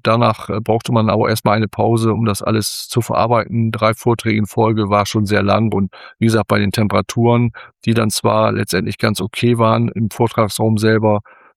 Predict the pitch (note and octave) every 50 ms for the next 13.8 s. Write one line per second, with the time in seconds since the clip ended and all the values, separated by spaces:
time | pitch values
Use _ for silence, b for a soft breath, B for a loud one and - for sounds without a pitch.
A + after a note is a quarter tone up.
0 | _ - - A#2 - - A#2+ A2 G2+ G#2+ G#2 - A#2 G#2+ G#2 G2+ - G#2+ G#2+ G2
1 | - - G#2 G#2+ A2+ A2+ A2 A2 G#2 G2+ - G2+ G2+ G2 G2 F#2+ - - A2 G#2
2 | F#2+ G2+ G#2 G2+ F2+ F2 E2+ - _ - G2+ G2+ G2+ G2+ G2+ G2 - F#2 F2+ -
3 | F#2+ F2+ - - F#2 F2+ - - E2 D#2+ E2+ - - E2 - - _ _ _ _
4 | _ _ _ _ _ _ _ _ _ _ _ _ _ _ _ _ _ _ _ _
5 | _ _ _ _ _ _ _ - A2 A2 A2+ A2 A2 A2+ C3 D3 D#3 - - D#3
6 | C#3+ - - - - C3 C3 B2 C3 B2+ B2 B2 A#2+ A#2 - - - G#2 A2 A2+
7 | A2+ A2 A2 G#2+ G#2 - - - - A2 - - - C3+ C#3 D3 C#3+ D3 C#3+ C3
8 | - - C#3+ D3 - - - - B2+ B2 - - - C3 B2+ A#2 - - A#2+ A2+
9 | G#2 A#2 A2 A2+ C3 C#3+ D#3+ - - - D3+ D#3+ E3+ - - - - - - -
10 | - A#2+ A#2+ A#2+ A#2 A#2 A2 B2 C3 - - - C3 B2 A#2+ A2+ - - A#2 A2
11 | - - - G#2+ A#2+ C3+ C3+ - D3+ C3+ C#3 C3 - C#3 C3 B2+ A#2+ A#2+ B2 B2+
12 | - - B2+ A#2+ A2 A2 A#2 A2+ A2+ A2 - - C3 B2 A#2 - A2+ G#2+ G#2 G#2
13 | G#2 - - A#2+ A2+ G#2+ G#2+ G#2 - - A#2+ A#2 A#2 A#2 A#2 A#2+